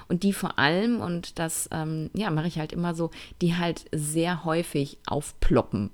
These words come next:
sozusagen. Also wenn ich, äh, merke, dass in meinen Beratungen, in meinen Mentorings ein Thema immer wieder und wieder kommt,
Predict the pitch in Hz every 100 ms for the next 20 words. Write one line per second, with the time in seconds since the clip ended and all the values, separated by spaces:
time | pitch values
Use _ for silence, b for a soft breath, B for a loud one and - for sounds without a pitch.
0 | - 131 117 - - 127 123 113 113 107
1 | - 139 135 131 139 147 143 - - 151
2 | 143 143 139 147 214 170 151 - 156 -
3 | 160 156 151 160 156 151 - 127 160 -
4 | 156 147 156 151 143 143 135 147 - 156
5 | 151 147 B B B - 165 175 185 180
6 | 165 175 165 180 214 175 156 - 202 196
7 | - - 165 185 220